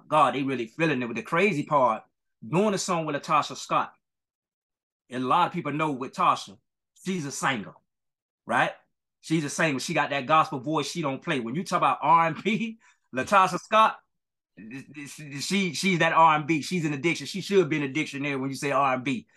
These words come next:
'cause them vocals on her is amazing. But doing a song with her, uh, a lot of people thought because I was doing the business that she was gonna outdo me.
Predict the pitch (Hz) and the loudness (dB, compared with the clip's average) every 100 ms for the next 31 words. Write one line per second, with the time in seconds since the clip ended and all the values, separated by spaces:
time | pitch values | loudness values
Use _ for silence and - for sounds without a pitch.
0 | _ _ 127 127 156 165 151 143 143 139 | _ _ -2 0 2 2 2 0 -4 -4
1 | 156 165 151 - 139 127 127 113 110 127 | 0 0 0 -4 -6 -4 -4 -4 0 2
2 | 175 156 117 90 - _ _ _ _ - | 4 4 0 -8 -18 _ _ _ _ 0
3 | 156 151 - _ _ _ _ - 120 196 | 2 2 -2 _ _ _ _ -2 4 4
4 | 190 - 190 208 202 165 139 135 123 - | 4 2 2 4 4 0 -2 -2 -2 -8
5 | _ _ _ _ _ _ 131 139 135 123 | _ _ _ _ _ _ 2 4 4 2
6 | 113 - _ _ _ - 131 143 165 180 | -4 -10 _ _ _ -4 -2 4 6 6
7 | 175 196 175 151 - 175 156 139 147 143 | 2 -2 -4 -4 2 2 2 0 0 2
8 | 139 135 147 131 120 170 147 117 131 123 | 0 -2 -6 -4 -2 -2 -2 -4 -2 -2
9 | - - 190 156 127 135 117 143 139 - | -4 -4 0 0 0 0 2 2 2 0
10 | 185 208 147 98 | 2 2 0 -4